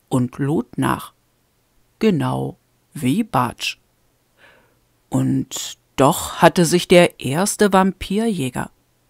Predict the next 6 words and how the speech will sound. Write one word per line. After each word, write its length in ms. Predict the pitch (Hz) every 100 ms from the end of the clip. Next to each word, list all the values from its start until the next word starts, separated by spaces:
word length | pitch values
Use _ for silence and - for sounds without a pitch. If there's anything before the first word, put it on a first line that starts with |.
| - - _ _ _ _ -
Bartschs 640 | 143 247 254 - - -
Folterknecht, 960 | - 160 220 226 226 - 220 226 - - - _ _ _
immer 280 | 190 233 262
noch 220 | 247 247
nicht 380 | 233 247 - -
bewaffnet. 640 | 262 233 127 - 135 123